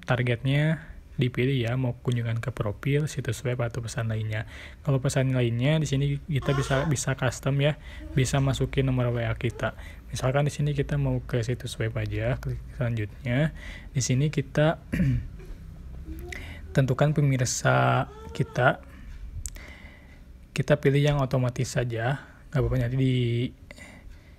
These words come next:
direkomendasikannya sama pihak Instagram. Kemudian di sini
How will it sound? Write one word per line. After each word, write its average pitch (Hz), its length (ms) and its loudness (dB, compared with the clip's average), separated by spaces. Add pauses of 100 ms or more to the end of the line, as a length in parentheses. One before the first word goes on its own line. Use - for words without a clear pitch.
(680)
direkomendasikannya 120 1800 0
sama 123 720 -2
pihak 117 320 -2
Instagram. 117 720 -2 (580)
Kemudian 127 720 2
di 139 80 2
sini 131 960 0